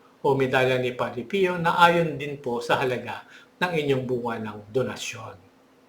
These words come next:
At para sa mga karagdagang mga detalye, mangyaring bisitahin ang aming website sa w w w dot ang tinig ni Padre Pio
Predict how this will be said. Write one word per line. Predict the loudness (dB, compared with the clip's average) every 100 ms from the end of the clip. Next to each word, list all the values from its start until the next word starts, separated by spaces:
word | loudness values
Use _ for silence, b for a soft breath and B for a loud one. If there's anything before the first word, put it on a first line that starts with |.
| _ _ _ b b b 0
At | 2 6
para | 6 6
sa | 4 2
mga | 2 4
karagdagang | 4 4 4 4 4 0
mga | -2 -4
detalye, | 2 4 4 4 2 0
mangyaring | 0 0 2 2 0 -2
bisitahin | -4 -2 2 4 2 -2
ang | -4 -4
aming | -2 -2 -2 -2
website | -2 -4 -4 0 0 -2
sa | -6 -4 -4
w | -4 -10 -6 0 0 0 -2
w | -4 -6 -8 -6 -4 -6
w | -8 -10 -6 -2 -2
dot | -2 -6 -10 -16 B B B
ang | 0 0 0
tinig | 0 2 4 2 0
ni | -4
Padre | -4 -6 -8 -12
Pio | -4 -4 -4 -8 -10